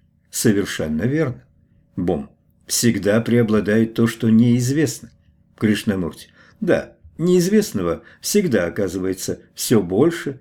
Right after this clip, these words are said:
и больше. Так что если мы однажды допустили, что знание ограничено,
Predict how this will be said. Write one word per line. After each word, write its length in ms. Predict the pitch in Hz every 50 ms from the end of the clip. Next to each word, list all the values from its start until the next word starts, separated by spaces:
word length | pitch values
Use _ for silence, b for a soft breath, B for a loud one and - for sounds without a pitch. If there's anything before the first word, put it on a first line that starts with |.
| _ -
и 80 | 120 107
больше. 520 | 82 76 80 90 107 117 117 - - - b b b b b b b
Так 180 | - 123 120 120
что 140 | - 139
если 320 | 127 127 131 127 - 120 123
мы 180 | 123 120 117
однажды 500 | 117 110 98 92 90 82 78 80 90 104
допустили, 720 | 101 123 123 113 131 127 - - - 139 135 151 143 147 B B B
что 240 | B - - 123 123
знание 460 | 113 107 120 131 135 131 131 131 127
ограничено, 880 | 131 131 131 123 127 127 131 131 127 123 123 - 120 127 123 123 -